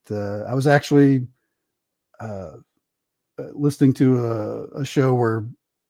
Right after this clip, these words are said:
they, they had some experiencers on there, and they, uh, astral travel was their big thing, and talking with,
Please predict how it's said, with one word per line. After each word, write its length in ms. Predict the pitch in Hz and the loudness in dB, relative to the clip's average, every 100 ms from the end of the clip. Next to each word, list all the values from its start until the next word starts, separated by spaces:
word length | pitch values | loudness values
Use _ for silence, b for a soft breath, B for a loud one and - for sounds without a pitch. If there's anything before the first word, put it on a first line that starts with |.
| _ _ _ _ _ _ | _ _ _ _ _ _
they, 220 | 151 127 113 | -10 -8 -6
they 120 | 127 | -4
had 140 | 113 | -4
some 140 | - 107 | -2 -4
experiencers 800 | - 151 139 135 127 - 131 120 | 0 2 4 4 0 -2 -4 -2
on 200 | 123 120 | -2 -2
there, 240 | 120 135 | -2 -2
and 120 | 120 | -2
they, 280 | 107 107 107 | -2 -2 -2
uh, 220 | 101 98 - | -2 -6 -4
astral 380 | 120 120 127 113 | -4 -4 -6 -6
travel 540 | - 113 117 127 123 | -4 -2 -2 -4 -4
was 180 | 123 117 | -6 -4
their 140 | 127 | -4
big 280 | 117 127 120 | -2 -4 -4
thing, 360 | 120 117 127 127 | -4 -4 -2 -4
and 260 | 85 87 | -6 -8
talking 400 | - 82 90 92 | -10 -12 -10 -8
with, 200 | 92 92 | -8 -10